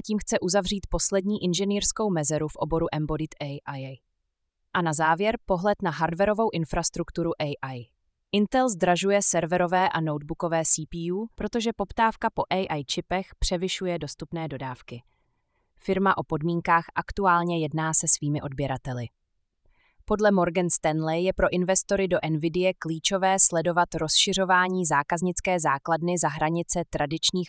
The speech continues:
hyperscalerů. Právě tento trend má rozhodovat o další růstové trajektorii firmy. A než se rozloučím, ještě malé pozvání. Dnes vychází také náš týdenní přehled,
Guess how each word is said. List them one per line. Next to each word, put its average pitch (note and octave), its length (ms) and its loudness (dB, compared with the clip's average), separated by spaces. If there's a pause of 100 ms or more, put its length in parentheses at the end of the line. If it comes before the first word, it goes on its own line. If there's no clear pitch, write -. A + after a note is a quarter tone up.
hyperscalerů. D3 760 -4 (600)
Právě F3 400 6
tento G3 360 2
trend D#3+ 320 0 (100)
má E3 200 2
rozhodovat E3 680 0
o E3+ 80 -4
další D#3+ 480 0
růstové E3 520 -2
trajektorii C#3 680 -6
firmy. C3+ 380 -6 (920)
A G3+ 60 2
než G#3+ 180 4
se B3 140 6
rozloučím, G#3+ 600 0
ještě G#3+ 280 2
malé E3+ 320 2
pozvání. D3+ 760 -2
Dnes F#3+ 220 4
vychází F#3+ 400 2
také F3+ 280 0
náš E3 260 0
týdenní E3 360 -2
přehled, D#3 420 0